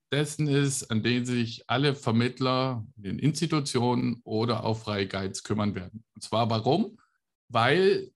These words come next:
es erstens mehr Menschen gibt, die gar nicht vor Ort kommen könnten, aber interessiert sind an dem Ort.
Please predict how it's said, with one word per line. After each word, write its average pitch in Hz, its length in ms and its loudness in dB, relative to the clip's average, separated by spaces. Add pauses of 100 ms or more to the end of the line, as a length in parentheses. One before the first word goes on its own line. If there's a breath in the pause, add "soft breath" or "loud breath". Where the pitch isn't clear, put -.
es 127 160 -6
erstens 147 560 0
mehr 147 260 4
Menschen 170 500 2
gibt, - 520 -4 (100)
die 143 140 -8
gar 147 180 2
nicht 165 160 -2
vor 151 180 -2
Ort 127 240 -2
kommen 156 340 0
könnten, 175 680 -4
aber 139 280 2
interessiert 160 520 0
sind 120 220 0
an 113 100 2
dem 110 160 2
Ort. 131 280 -4